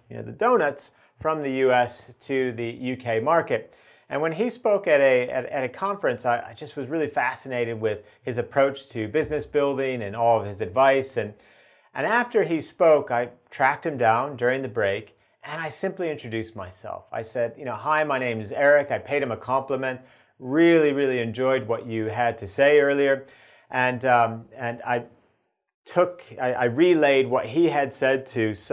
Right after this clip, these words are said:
you know, some of my own thoughts with, with my business and what I was doing with building up, um, the restaurant,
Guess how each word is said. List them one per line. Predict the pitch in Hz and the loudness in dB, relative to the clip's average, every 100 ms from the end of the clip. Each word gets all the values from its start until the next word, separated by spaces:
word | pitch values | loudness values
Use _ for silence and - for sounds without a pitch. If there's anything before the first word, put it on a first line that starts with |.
| - | -10
you | 120 | -10
know, | - | -8
some | - 143 | -4 -2
of | 117 | 0
my | 101 110 | 0 2
own | 143 147 | 0 0
thoughts | 139 131 131 - | 2 2 0 -6
with, | 113 104 - | -6 -4 -8
with | 110 | -4
my | 120 135 | 0 0
business | 123 123 131 117 | 0 -6 -8 -10
and | 104 | -4
what | 110 | 0
I | 110 | 0
was | 110 | -2
doing | 120 117 | -6 -6
with | 107 | -6
building | 95 120 117 | -2 -2 -2
up, | 113 - _ _ _ - | -6 -10 _ _ _ -16
um, | 107 113 | -14 -10
the | 113 | -2
restaurant, | 127 135 - 135 120 | 0 0 -4 -4 -6